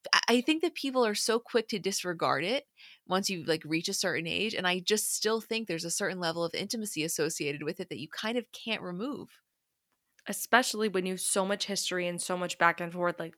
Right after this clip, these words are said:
Speaker 2: they do. And I think, especially on Naomi's side, but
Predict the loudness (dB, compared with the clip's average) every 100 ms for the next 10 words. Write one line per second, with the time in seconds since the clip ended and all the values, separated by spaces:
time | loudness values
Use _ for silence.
0 | 2 4 4 2 2 0 -2 -10 -14 6
1 | 8 8 6 2 2 0 -2 -10 -20 -20
2 | _ -2 4 8 8 6 4 4 2 2
3 | 2 2 2 2 2 0